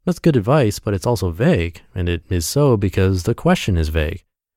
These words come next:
If we ask instead, "How do I energize a piece of writing?" we'll get something like, "Speed up the pace by shortening sentences, using frequent paragraphing, and cutting most adverbs and adjectives." That's the power of asking better questions.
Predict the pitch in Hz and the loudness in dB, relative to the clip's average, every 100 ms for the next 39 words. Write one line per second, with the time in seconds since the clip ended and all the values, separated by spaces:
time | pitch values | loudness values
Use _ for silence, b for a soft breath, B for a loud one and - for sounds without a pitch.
0 | _ 104 95 92 95 - 85 - 143 127 | _ -2 2 2 0 -4 -6 0 2 2
1 | - _ _ _ - 110 113 95 104 107 | -2 _ _ _ -4 0 0 0 0 0
2 | 107 110 90 - 113 101 80 87 123 185 | 2 0 -2 -6 -6 -4 -2 0 2 0
3 | - _ _ _ _ 101 98 95 95 90 | -2 _ _ _ _ -2 0 0 0 0
4 | 95 90 87 - _ _ - - - 101 | 0 0 0 -6 _ _ -16 -12 -4 -2
5 | 104 - - 117 113 - 85 113 110 107 | -2 -6 -2 0 0 -2 -4 -2 -2 -2
6 | - 113 117 104 - 82 78 - - 90 | -2 0 0 -2 -4 -6 -6 -10 -6 -2
7 | 95 90 - 117 113 104 117 123 101 85 | -2 -2 -2 -2 -2 -4 -2 0 2 -2
8 | - - 82 80 - b b 127 120 113 | -4 -8 -6 -8 -10 b b -2 2 2
9 | 107 - 95 110 98 80 - 85 107 104 | 0 0 0 0 0 -2 -2 -2 0 0
10 | - 82 85 - _ _ _ _ _ _ | -4 -8 -10 -16 _ _ _ _ _ _
11 | _ - 117 - - 135 135 113 98 104 | _ -6 -4 -2 -2 0 2 2 2 0
12 | - 110 90 90 92 95 - 95 107 - | 0 -4 -2 0 0 -2 -4 -2 -2 -2
13 | 80 82 - | -8 -10 -12